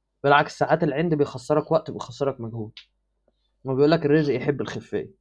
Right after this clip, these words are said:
فأنت لازم تبقى فاهم إن أنت خلاص كده، إن يعني أنت كده وصلت لنقطة خلاص، مفيش تاني، مفيهاش رجا، ارمي، هات اللي بعده. وإن أنت فكرة إن أنت تmove on،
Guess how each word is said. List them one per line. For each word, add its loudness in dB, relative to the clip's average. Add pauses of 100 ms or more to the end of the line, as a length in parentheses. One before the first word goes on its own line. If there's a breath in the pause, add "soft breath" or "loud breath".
(880)
فأنت 2
لازم 2
تبقى -2
فاهم 0
إن -2
أنت -2
خلاص -2
كده، -4 (280)
إن -12
يعني -8
أنت -6
كده 2
وصلت 0
لنقطة -4
خلاص، -4 (240)
مفيش -12
تاني، 0
مفيهاش -2
رجا، 0 (500 soft breath)
ارمي، 4
هات 0
اللي 2
بعده. -2 (460)
وإن -4
أنت 2
فكرة -2
إن 0
أنت -2
تmove -4
on، -4